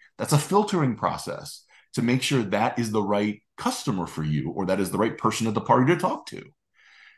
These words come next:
So when you get down to it, you have to start with something light and relatable and interesting. You express the single thing,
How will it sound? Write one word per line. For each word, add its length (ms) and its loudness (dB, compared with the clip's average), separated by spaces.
So 240 4
when 200 6
you 80 8
get 180 6
down 240 4
to 200 6
it, 280 -2
you 120 -2
have 340 2
to 80 4
start 360 2
with 80 -4
something 520 -2
light 360 2
and 140 -2
relatable 720 -2
and 180 -6
interesting. 680 -6
You 120 -2
express 480 -2
the 80 -10
single 400 2
thing, 520 -4